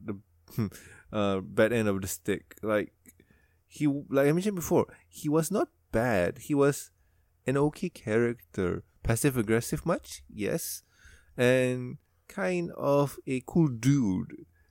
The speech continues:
Uh, I, I remember what, he helped out Spike with the, oh no, that's something, some, that's a pony else, but still. Um,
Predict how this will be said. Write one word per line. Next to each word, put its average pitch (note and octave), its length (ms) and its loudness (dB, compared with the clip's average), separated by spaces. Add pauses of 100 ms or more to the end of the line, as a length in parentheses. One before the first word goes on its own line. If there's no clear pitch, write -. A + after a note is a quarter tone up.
(240)
Uh, A2+ 160 -6
I, A#2+ 120 -4
I B2 160 -2
remember C3 360 2
what, G#2+ 260 4
he B2 240 -8
helped B2+ 340 2
out - 200 -4
Spike - 560 -2
with G#2+ 320 0
the, G2+ 460 -4 (1080)
oh B2+ 80 4
no, A#2+ 180 6
that's A2 140 2
something, G#2+ 320 -6
some, G#2+ 240 -4
that's A2+ 160 -2
a - 40 -2
pony G#2+ 280 -6
else, G2 260 -10
but G2 120 -6
still. - 200 -6 (400)
Um, G#2 420 -4